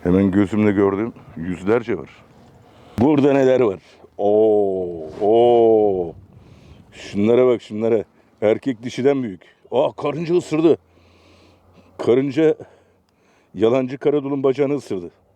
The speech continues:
Görüyor musun işte, karınca taşın şu tarafını kullanıyormuş bu. Bak, iki tarafı da karınca istilasında. Erkek burada. Oğlum ve kızım, siz burayı terk edin.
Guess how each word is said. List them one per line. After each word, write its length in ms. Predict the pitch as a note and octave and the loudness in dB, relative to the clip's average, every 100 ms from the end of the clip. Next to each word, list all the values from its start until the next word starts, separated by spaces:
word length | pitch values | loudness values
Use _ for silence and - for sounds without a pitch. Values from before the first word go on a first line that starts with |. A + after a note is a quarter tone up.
| _ _ _ _ _ _ _ _ - | _ _ _ _ _ _ _ _ -16
Görüyor 220 | E2 C3+ | -6 -4
musun 200 | D3 - | -4 -8
işte, 180 | F2+ - | -6 -6
karınca 440 | - F#2 G2 G2 - - - _ - - - - - | -2 -4 -2 -2 -4 -8 -20 _ -20 -20 -20 -16 0
taşın 360 | F#3+ - A#2+ | 0 0 -8
şu 160 | - - | -8 -4
tarafını 380 | C3+ A2+ G#2 G2+ | -2 -2 -4 -10
kullanıyormuş 680 | F#2+ F#2+ F2+ F2+ F2 - | -10 -10 -10 -12 -16 -10
bu. 200 | G#2+ C#3 C3+ - D2+ | -8 -8 -10 -20 -14
Bak, 180 | D#2+ - | -14 -14
iki 180 | - | -8
tarafı 260 | A2+ G#2 G#2 | 0 2 2
da 100 | G#2 | -2
karınca 340 | G#2+ G2 G2 | -2 -6 -6
istilasında. 560 | F2+ - D#2 D2 - - - _ _ - - - - - - - - - - - - | -10 -12 -12 -12 -14 -20 -20 _ _ -20 -20 -20 -20 -20 -20 -20 -20 -20 -20 -16 -6
Erkek 380 | E2 E2 F2+ - | -4 0 -2 -2
burada. 280 | F2 D#2+ G#2+ - - - - - - - - - - - - - | -2 0 0 -4 -20 -20 -20 -20 -20 -20 -20 -20 -18 -16 -10 0
Oğlum 360 | E2 G2 G#2+ | 2 2 2
ve 60 | G#2 | 0
kızım, 280 | - F2+ E2 | 0 -8 -10
siz 260 | - F#2 | -10 -6
burayı 260 | F#2+ A2+ G2+ | 0 2 2
terk 280 | G#2+ G#2 G2+ | 0 -2 -4
edin. 260 | F#2+ D#2 | -10 -12